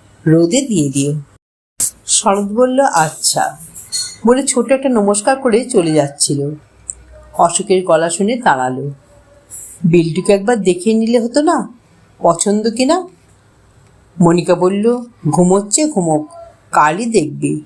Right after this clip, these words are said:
তুমি এসো।" শরৎবালা হাঁটতে শুরু করলে। রাস্তার দিকে তাকিয়ে ফ্রিজ ছবির মতো দরজা আটকে থাকলো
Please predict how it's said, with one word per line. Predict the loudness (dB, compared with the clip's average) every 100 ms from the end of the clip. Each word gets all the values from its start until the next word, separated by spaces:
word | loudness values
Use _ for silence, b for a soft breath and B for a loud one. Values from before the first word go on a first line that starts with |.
| _ _ _ 0
তুমি | 2 4
এসো।" | 2 0 -2 -6 -10 _ _ _ _ -20 -20 _ _ -4
শরৎবালা | 0 0 0 0 0
হাঁটতে | 0 -4 -2 0
শুরু | 0 0
করলে। | 0 2 0 -2 -6 _ b b 0
রাস্তার | 2 2 -2 -2
দিকে | -2 0
তাকিয়ে | 2 0 0 0
ফ্রিজ | 0 0 -2 0
ছবির | -2 0 0 0
মতো | 0 0
দরজা | 0 2 0 0 2
আটকে | 2 -2 -4
থাকলো | -2 -2 0 0 0